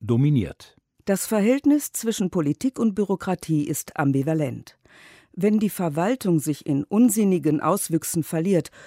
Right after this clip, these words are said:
Speaker 2: und den Menschen das Leben schwer macht, wenn sie willkürliche Entscheidungen trifft, obwohl sie doch Willkür verhindern soll, ist die Politik gefordert,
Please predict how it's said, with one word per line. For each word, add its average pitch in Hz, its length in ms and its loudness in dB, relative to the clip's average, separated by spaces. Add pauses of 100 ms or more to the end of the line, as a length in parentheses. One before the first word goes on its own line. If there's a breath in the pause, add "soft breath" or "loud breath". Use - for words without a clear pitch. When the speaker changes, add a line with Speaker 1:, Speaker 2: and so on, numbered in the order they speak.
(140)
Speaker 2:
und 196 220 2
den 156 180 4
Menschen 180 440 2
das 147 180 -2
Leben 156 300 2
schwer 175 300 0
macht, 139 360 -2 (320 loud breath)
wenn 190 220 4
sie 165 220 0
willkürliche 247 640 0
Entscheidungen 214 680 0
trifft, - 360 -4 (280 soft breath)
obwohl 165 340 0
sie 156 140 -2
doch 143 240 -2
Willkür 160 440 2
verhindern 170 580 2
soll, 143 260 0 (320 soft breath)
ist - 240 -2
die 170 100 -2
Politik 220 560 -4
gefordert, 143 600 -4